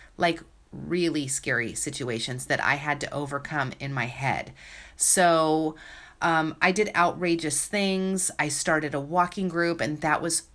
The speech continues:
horrific, by the way. I started, like, the next day after, you know, I'm three hundred pounds. I was three hundred pounds, not anymore, but I was. And so I, you know, started a walking group, and I had this, like, seventy-five-year-old say, "Oh my gosh, I'm so happy to have you today."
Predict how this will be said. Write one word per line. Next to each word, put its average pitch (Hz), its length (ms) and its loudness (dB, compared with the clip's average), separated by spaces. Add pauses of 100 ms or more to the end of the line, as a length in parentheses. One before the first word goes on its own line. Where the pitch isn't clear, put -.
horrific, 143 840 -4
by 135 160 0
the 131 120 -6
way. 123 340 -4 (140)
I - 80 2
started, 262 280 4
like, 170 140 0
the 147 80 0
next 135 400 -2
day 131 380 0
after, 139 500 2 (300)
you 190 120 2
know, 147 80 6
I'm 226 140 2
three 214 200 -2
hundred 156 220 -2
pounds. 113 480 -4 (100)
I 240 100 6
was 226 120 0
three 151 200 0
hundred 135 180 -4
pounds, - 380 -8
not 147 240 0 (180)
anymore, 123 340 -4 (300)
but 254 120 4
I 262 80 6
was. 220 520 4 (100)
And 208 260 2
so 226 460 4 (400)
I, 262 420 4
you 277 140 0
know, 247 160 2
started 247 320 4
a 240 60 -2
walking 240 380 2
group, 180 200 0
and 196 80 4
I 196 40 4
had 208 160 2
this, 208 180 2
like, 190 160 2
seventy-five-year-old 196 1040 2
say, - 240 0
"Oh 311 140 6
my 330 120 6
gosh, 320 260 2
I'm 320 140 0
so 320 380 6
happy 320 320 4
to 302 120 6
have 262 300 4
you 320 140 0
today." 196 680 4